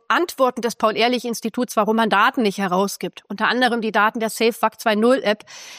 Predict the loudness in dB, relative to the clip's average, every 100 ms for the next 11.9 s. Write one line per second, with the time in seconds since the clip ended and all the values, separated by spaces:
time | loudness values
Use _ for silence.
0 | -2 2 4 2 2 2 2 2 2 2
1 | 2 0 0 -2 -4 -2 -2 -2 -2 -4
2 | -2 -2 -4 _ _ _ -6 -2 2 2
3 | 2 0 0 0 -2 -4 -4 0 -2 -2
4 | -4 -2 -2 -2 -6 -12 -20 _ _ _
5 | _ _ _ _ _ _ _ _ _ -10
6 | -8 -8 -14 _ _ _ _ -6 -2 -2
7 | 0 -2 0 0 2 2 2 0 2 2
8 | 2 -2 -2 0 0 -2 -6 -8 -6 -4
9 | -2 0 0 -2 -6 -2 0 2 0 -2
10 | -2 0 2 2 0 0 0 -2 -4 0
11 | 0 0 -2 -4 -4 -4 -4 0 -2